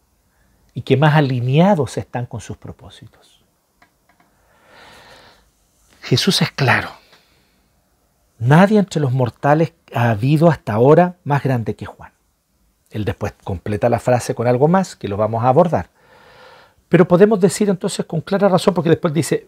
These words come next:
"Pero el más pequeño en el reino de Dios", y ahí la expresión reino de Dios que puede tener distintos significados, pero en este caso se está aplicando fundamentalmente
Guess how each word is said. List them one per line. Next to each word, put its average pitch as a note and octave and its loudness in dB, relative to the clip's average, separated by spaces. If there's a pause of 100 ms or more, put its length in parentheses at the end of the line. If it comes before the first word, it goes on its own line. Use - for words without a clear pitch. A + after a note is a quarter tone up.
"Pero A#2+ 0
el A#2 0
más F#3 4
pequeño E3+ -2
en B2+ 0
el G#2+ 0
reino F3 2
de F#3 0
Dios", E3+ -2
y - -4
ahí D3+ -4
la G#3 -4
expresión D3 -8
reino D#3 2
de D3 4
Dios D3+ 0
que - -14
puede A#2+ 0
tener A2 -6
distintos G#2+ -14
significados, B2 -4
pero C#3 -2
en F3 -2
este - -6
caso - -4 (320)
se - -10
está D3+ -2
aplicando C#3 -4
fundamentalmente C#3 -6